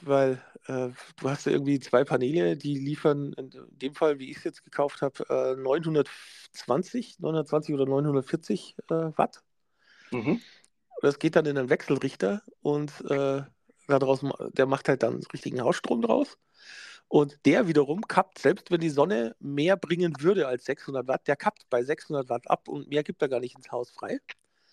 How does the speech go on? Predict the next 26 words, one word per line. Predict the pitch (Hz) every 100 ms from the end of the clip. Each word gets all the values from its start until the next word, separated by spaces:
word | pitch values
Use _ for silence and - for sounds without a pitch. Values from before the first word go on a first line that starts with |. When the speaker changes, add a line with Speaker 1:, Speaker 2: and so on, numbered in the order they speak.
| _ _ _ _ _ _ -
Speaker 1:
Äh, | 147 143 143 143
weil | 139 135
das | 135
irgendwie | 147 143
so | 139
eine | 135 131
schöne, | 143 147 143
tolle | 151 139 135 131 127 _ -
Regelung | - 170 156 139 131
ist, | 156 - - - _ _
dass | - -
der | 135
nicht | 139 127 -
mehr | 127
leisten | 117 135 - 127
darf. | 95 139 - - _ _ _ _ -
Ja, | 131
der | 147
Rest | 131 139 -
wird | 135
also | 131 131
von | 135 131
vornherein | 143 165 135
schon | 131 131
mal | 127 123 - _ _ _ _ _ _ _ _ _
verdunstet, | - 139 147 165 - 240